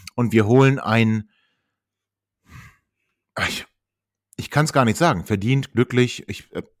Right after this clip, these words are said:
wir holen einen Punkt. Wir holen einen Punkt in Düsseldorf und sind damit etwas entspannter, als hätten wir jetzt verloren und müssten Sorge,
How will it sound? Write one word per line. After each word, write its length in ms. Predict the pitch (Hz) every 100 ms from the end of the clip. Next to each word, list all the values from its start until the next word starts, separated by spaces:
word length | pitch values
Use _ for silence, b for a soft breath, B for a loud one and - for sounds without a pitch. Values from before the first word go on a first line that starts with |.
| 92 _ _ -
wir 120 | 123
holen 140 | 165
einen 40 | 120
Punkt. 380 | 101 87 - _
Wir 100 | 120
holen 120 | 156
einen 60 | 160
Punkt 220 | 180 190
in 80 | 131
Düsseldorf 960 | 143 165 143 135 - - - - - -
und 120 | 117
sind 160 | 101 131
damit 240 | 123 123
etwas 280 | - 170 160
entspannter, 540 | 107 104 - 147 160
als 140 | 113 113
hätten 180 | 160 110
wir 80 |
jetzt 160 | 113 -
verloren 520 | 110 101 135 131 123 - B B -
und 300 | 110 120 -
müssten 520 | 131 135 - 117 117 110
Sorge, 580 | 92 110 127 123 120